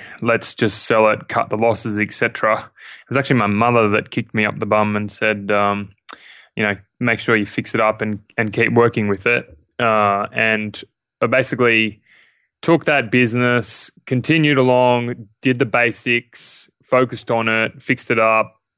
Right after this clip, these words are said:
got the revenue back up, um, and then sold that business for a tidy sum,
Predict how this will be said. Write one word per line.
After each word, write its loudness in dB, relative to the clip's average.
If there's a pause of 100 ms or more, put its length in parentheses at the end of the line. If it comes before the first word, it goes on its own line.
got 0
the -4
revenue 0
back -2
up, 0 (300)
um, -2 (500)
and -6
then -2
sold 0
that 0
business -6
for 4
a 0
tidy 0
sum, 0